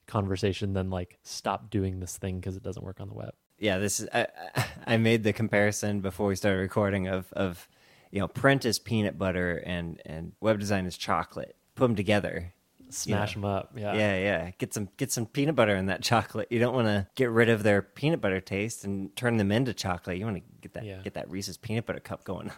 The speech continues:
Speaker 2: on. <laughs> You got chocolate in my peanut butter. You got peanut butter in my chocolate.
Speaker 1: You invented Reese's.
Speaker 2: It's so good.
Speaker 1: <laughs>
Speaker 2: But yeah, like, I'm sure you weren't trying to say,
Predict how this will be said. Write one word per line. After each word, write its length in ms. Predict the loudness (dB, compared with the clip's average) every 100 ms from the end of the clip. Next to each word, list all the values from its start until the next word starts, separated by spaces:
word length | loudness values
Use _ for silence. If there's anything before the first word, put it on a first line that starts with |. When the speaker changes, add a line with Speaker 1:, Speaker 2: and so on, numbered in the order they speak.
| -14
Speaker 2:
on. 80 | -18
<laughs> 40 | _ _ _ _ 2
You 60 |
got 120 | 2 4
chocolate 360 | 2 4 4
in 60 | 4
my 80 | 2
peanut 320 | 2 2 2
butter. 160 | 2 2
You 40 |
got 200 | 0 0
peanut 240 | 0 2
butter 180 | 4 4
in 60 | 4
my 100 | 2
chocolate. 560 | 0 -2 0 2 2 0 -4 4
Speaker 1:
You 160 | 8
invented 500 | 8 8 6 8 6
Reese's. 800 | 6 4 2 2 4 4 4 2
Speaker 2:
It's 100 | 2
so 240 | 6 8 10
good. 540 | 10 10 10 8 6 2 -2
Speaker 1:
<laughs> 200 | -4 6
Speaker 2:
But 120 | 8
yeah, 240 | 10 8 6
like, 180 | 2 2
I'm 80 | -2
sure 180 | 2 4
you 160 | 4 4
weren't 200 | 0 0
trying 220 | -2 0
to 60 |
say, 440 | -4 -2 0 0